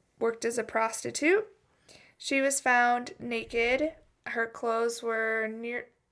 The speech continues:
near her body, though. Uh, her hands were bound, and there were ligature marks around her neck.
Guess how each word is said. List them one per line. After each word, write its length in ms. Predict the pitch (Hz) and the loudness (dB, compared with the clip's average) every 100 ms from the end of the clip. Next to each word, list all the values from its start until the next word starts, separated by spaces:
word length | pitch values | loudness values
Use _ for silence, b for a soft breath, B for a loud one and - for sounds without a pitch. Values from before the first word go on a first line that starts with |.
| _ _ _ | _ _ _
near 520 | 240 233 226 233 233 | -8 -2 0 0 0
her 200 | 226 233 | 0 0
body, 400 | 233 220 214 208 | 2 2 0 -2
though. 440 | 214 220 220 214 - - | 0 2 2 0 -4 -6
Uh, 280 | - 214 214 | -2 0 0
her 160 | 214 214 | 0 0
hands 280 | 233 240 | 0 -2
were 120 | 233 226 | -2 -2
bound, 500 | 220 220 220 214 214 | 0 0 -2 -4 -6
and 160 | 220 214 | -8 -6
there 120 | 214 | -4
were 400 | 208 208 113 - - | -4 -4 -6 -12 -14
ligature 460 | - 220 226 226 220 | -4 -2 -2 -4 -4
marks 280 | 214 214 208 | -2 -2 -4
around 300 | 214 208 208 | -4 -2 -4
her 100 | 214 | -4
neck. 360 | 220 285 294 | 0 0 -2